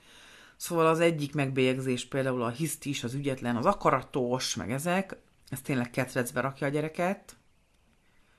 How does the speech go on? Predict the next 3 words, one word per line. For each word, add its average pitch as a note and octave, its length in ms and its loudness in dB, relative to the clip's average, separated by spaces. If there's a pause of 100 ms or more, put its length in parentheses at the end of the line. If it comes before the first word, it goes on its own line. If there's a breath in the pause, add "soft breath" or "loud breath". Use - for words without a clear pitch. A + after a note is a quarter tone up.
(880 soft breath)
Viszont B2+ 540 0
a A2 40 -2
másik, B2+ 720 -2